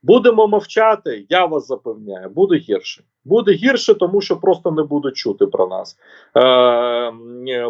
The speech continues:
Байден піддасться тискові, наприклад, <coughs> е, своїй внутрішньої опозиції. А пан Селіван, який, е, є відомим всім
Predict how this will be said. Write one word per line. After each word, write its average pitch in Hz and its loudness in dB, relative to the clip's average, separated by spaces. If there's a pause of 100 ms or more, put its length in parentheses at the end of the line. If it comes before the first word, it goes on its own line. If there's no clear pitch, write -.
Байден 165 2
піддасться 139 -4
тискові, 131 -10
наприклад, 131 -6 (460)
<coughs> - -18
е, 117 0
своїй 139 -6
внутрішньої 131 -6
опозиції. 107 -4 (360)
А 131 4
пан 208 -2
Селіван, 185 -4
який, 127 -8
е, 110 0
є 127 -4
відомим 127 0
всім 117 -8